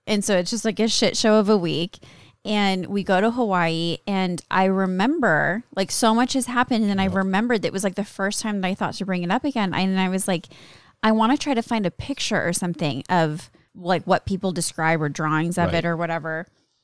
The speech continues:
Speaker 1: So I start Googling it, and he's kinda looking over my shoulder.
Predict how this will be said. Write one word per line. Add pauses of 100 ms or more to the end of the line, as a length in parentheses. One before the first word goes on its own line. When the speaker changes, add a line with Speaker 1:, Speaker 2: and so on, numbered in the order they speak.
(220)
Speaker 1:
So
I
start
Googling
it,
and
he's
kinda
looking
over
my
shoulder.